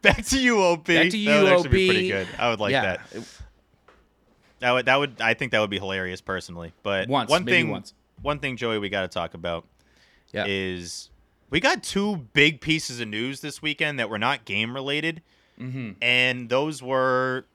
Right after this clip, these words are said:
Speaker 1: Garrett Whitlock is gonna go back to the bullpen for the rest of the season. And Jarren Duran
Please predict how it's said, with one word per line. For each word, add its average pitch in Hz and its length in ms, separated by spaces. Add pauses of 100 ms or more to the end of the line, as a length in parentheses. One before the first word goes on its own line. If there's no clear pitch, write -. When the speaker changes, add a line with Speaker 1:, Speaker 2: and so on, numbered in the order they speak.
(220)
Speaker 1:
Garrett 127 360
Whitlock 120 420
is 107 100
gonna 107 160
go 104 100
back 104 340
to 131 80
the 123 100
bullpen 101 500
for 92 80
the 90 80
rest 90 320
of 110 80
the 117 80
season. 85 520 (680)
And 104 160
Jarren 131 420
Duran 113 680